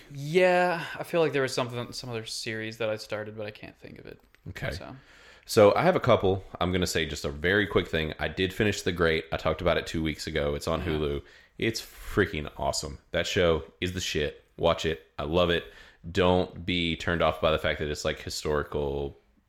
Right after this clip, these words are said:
Speaker 2: uh, semi, r-, you know, it's, it's, it's comedic retelling of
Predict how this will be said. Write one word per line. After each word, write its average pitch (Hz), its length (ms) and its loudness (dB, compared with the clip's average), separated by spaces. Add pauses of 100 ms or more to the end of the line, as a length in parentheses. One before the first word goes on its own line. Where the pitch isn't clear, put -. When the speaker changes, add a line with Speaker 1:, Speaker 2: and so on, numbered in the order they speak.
(200)
Speaker 2:
uh, 76 320 -2 (340)
semi, 69 840 -2 (1120)
r-, 80 180 -4 (140)
you 131 200 0
know, 90 160 6
it's, 101 220 2
it's, - 380 0 (300)
it's 117 160 2
comedic 135 540 2 (100)
retelling 80 600 0
of 71 140 -4